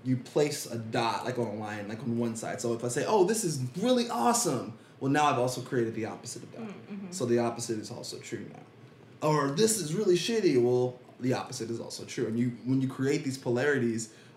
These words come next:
Speaker 1: uh, you kind of push and pull against yourself constantly. So she gave tools to help live kind of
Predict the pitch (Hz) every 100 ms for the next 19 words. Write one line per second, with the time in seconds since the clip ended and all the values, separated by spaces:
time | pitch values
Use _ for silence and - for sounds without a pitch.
0 | - 123 113 117 139 131 - - 131 123
1 | - 131 120 127 - 113 107 101 131 131
2 | - 107 98 - - - - 143 127 123
3 | 131 127 135 135 127 120 - - - -
4 | - 240 208 175 135 - 131 135 117 -
5 | - - - - - - - - 135 143
6 | 135 120 117 - - 160 131 123